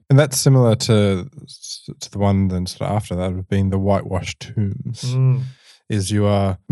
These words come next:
Speaker 1: beautiful on the outside, but filled on the inside with dead people's bones and all sorts of impurities.
Speaker 2: Mm.
Speaker 1: You know, to even further <laughs> re-, reiterate the point of, like, your inside intentions are not reflecting your outside.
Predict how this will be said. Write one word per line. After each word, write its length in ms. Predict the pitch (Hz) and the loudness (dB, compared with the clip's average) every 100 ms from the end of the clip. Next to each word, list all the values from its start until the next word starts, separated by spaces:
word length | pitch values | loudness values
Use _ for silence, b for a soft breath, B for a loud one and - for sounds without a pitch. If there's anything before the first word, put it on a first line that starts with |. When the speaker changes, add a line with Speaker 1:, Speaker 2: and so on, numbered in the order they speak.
| - 120 | -2 2
Speaker 1:
beautiful 720 | 127 156 110 117 113 104 87 - _ | 4 4 0 0 2 0 -4 -14 _
on 120 | 113 107 | 0 2
the 120 | 101 | 2
outside, 480 | 101 - 101 92 95 | 0 -2 -2 -2 -2
but 160 | - | -6
filled 1040 | - - 120 113 110 107 107 110 107 101 - - | -8 -6 0 2 2 2 0 -2 -4 -6 -6 -2
on 220 | 104 101 | 0 2
the 160 | 101 110 | 0 0
inside 480 | 104 - 98 92 | 0 2 0 0
with 240 | 95 95 - | -4 -8 -4
dead 320 | 98 95 87 _ - | -2 -2 -6 _ -8
people's 580 | 107 110 104 95 - | -6 -4 -4 -4 -8
bones 580 | - 110 101 92 90 90 | -8 -2 0 2 0 -2
and 80 | 101 | -2
all 220 | 98 95 | 0 -2
sorts 400 | - 101 92 - | -2 -4 -4 -6
of 100 | 95 | -4
impurities. 880 | 95 95 - 95 87 - - - - | -4 -4 -4 -2 -2 -6 -10 -10 -6
Speaker 2:
Mm. 260 | 131 135 131 131 _ | 0 0 0 -6 _
Speaker 1:
You 60 | 98 | -4
know, 220 | 87 87 | -4 -4
to 120 | 90 | -4
even 300 | 104 98 95 | -4 -4 -6
further 440 | 98 120 117 123 110 | 0 4 6 6 4
<laughs> 60 | |
re-, 260 | 104 127 110 | 4 4 2
reiterate 720 | - 101 101 95 98 95 92 - | -2 -2 0 0 0 -2 -2 -6
the 80 | 98 | -8
point 380 | - 98 98 | -2 0 0
of, 160 | 98 92 | -2 -4
like, 260 | 90 95 _ _ - | -4 -6 _ _ -8
your 340 | 113 107 101 | 2 4 4
inside 460 | 113 110 - 107 98 | 2 2 4 2 2
intentions 680 | 98 - 104 101 101 95 | 0 2 2 2 0 0
are 60 | 98 | 2
not 180 | 101 101 | 2 2
reflecting 680 | 95 - 95 90 95 92 92 | -2 0 -2 -2 -4 -2 0
your 180 | 92 92 | -2 -2
outside. 500 | 87 - 104 110 | -4 -2 -2 -2